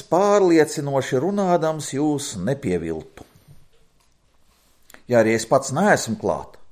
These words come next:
tomēr garā es esmu kopā ar jums, vērodams ar prieku, ka jūs stipri un nelokāmi stāvat savā ticībā uz Kristu.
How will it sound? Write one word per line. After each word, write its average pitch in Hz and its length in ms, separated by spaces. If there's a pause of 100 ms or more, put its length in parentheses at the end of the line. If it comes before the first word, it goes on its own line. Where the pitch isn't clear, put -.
(760)
tomēr 107 340
garā 165 420
es 113 160
esmu 113 240
kopā 117 320
ar 95 100
jums, 95 360 (800)
vērodams 135 760
ar 123 140
prieku, 120 420 (400)
ka 107 80
jūs 101 320
stipri - 480
un 104 160
nelokāmi 117 720
stāvat 165 720 (560)
savā 90 300 (100)
ticībā 110 480
uz 90 160
Kristu. - 480